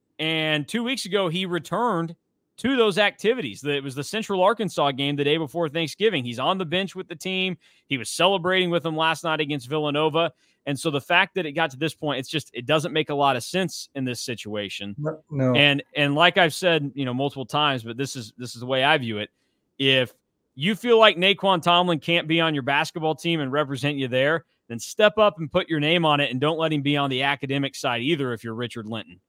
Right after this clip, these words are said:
Speaker 1: But
Speaker 2: Step, step up and put your name on it, and don't make Gene Taylor fall on the sword as well.
Speaker 1: But Nae'Qwan Tomlin is still a student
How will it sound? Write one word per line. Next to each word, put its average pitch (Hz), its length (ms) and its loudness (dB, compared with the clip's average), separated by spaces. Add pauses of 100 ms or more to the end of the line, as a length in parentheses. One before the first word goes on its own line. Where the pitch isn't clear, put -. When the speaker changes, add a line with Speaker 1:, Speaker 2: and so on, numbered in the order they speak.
(140)
Speaker 1:
But 135 260 2
Speaker 2:
Step, 160 260 4 (200)
step 165 340 4
up 156 160 6
and 139 160 -4
put 156 220 2
your 135 80 2
name 139 260 2
on 131 140 2
it, 135 80 -2
and 147 120 -4
don't 143 140 2
make 135 160 0
Gene 143 260 -2
Taylor 139 360 0
fall 131 360 2
on 131 180 2
the 127 80 0
sword 127 400 -2 (140)
as 127 140 -8
well. 127 80 0
Speaker 1:
But 151 180 4
Nae'Qwan 208 380 2
Tomlin 202 400 4
is 147 80 -4
still 185 240 0
a 151 60 4
student 208 420 0